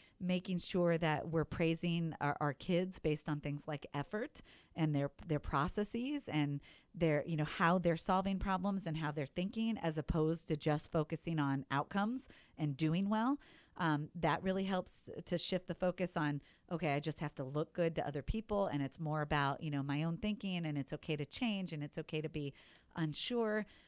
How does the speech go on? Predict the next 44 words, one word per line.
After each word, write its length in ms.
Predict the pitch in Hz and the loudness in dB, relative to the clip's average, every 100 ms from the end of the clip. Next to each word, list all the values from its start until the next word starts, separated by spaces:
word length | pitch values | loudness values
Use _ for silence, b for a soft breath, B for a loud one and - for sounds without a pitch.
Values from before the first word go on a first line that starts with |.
| B | B
Um, 240 | 190 165 165 | 0 0 0
even 260 | 214 214 202 | 0 0 0
things 280 | 190 180 160 | 0 0 -2
like 220 | 151 - | -4 -2
praising 520 | - 160 160 170 151 | -2 0 0 -2 0
risk-taking 800 | 143 156 - 220 220 233 247 285 | 0 -2 -4 -4 -4 -2 -2 -2
when 120 | 247 208 | -2 -4
it 100 | 208 | -2
comes 260 | 208 202 | -4 -2
to 80 | 202 | -2
learning 560 | 180 185 214 226 233 - 185 | -2 0 0 0 -2 -4 -2
a-, 200 | 175 - | -2 0
as 200 | 165 170 | -2 -4
a 40 | |
kid, 360 | - 170 214 302 B B B 180 | -2 0 0 -4 B B B -4
like, 140 | 170 - | -4 -2
that's 200 | 285 453 | 0 0
okay. 200 | 453 359 | 0 0
I 80 | 220 | 0
don't, 120 | - - | -4 -6
I 80 | 156 | -4
don't 160 | - - | -4 0
care 180 | 240 | 2
that 120 | 185 190 | 2 0
you 80 | |
didn't 200 | 180 175 | 0 0
get 120 | 170 165 | 0 0
the 80 | |
right 160 | 160 151 | 0 2
answer. 320 | 165 277 220 | 2 0 2
I'm, 200 | 175 185 - | 2 2 0
I'm 120 | 180 | 2
really 200 | 214 208 | 4 2
proud 340 | - 175 240 | 0 0 2
of 120 | 277 196 | 2 2
you 160 | 175 - | 2 2
for 280 | 165 156 B B B - | 2 2 B B B 0
tackling 560 | 220 233 285 202 185 | 2 2 2 2 2
that, 260 | 180 175 - - | 2 2 -2 -2
that 200 | 180 175 | -2 0
really 240 | 185 208 | 0 0
big 240 | 190 185 - | 2 0 2
problem 560 | 185 208 403 254 170 | 2 2 4 4 4
and, 240 | 170 165 | 2 2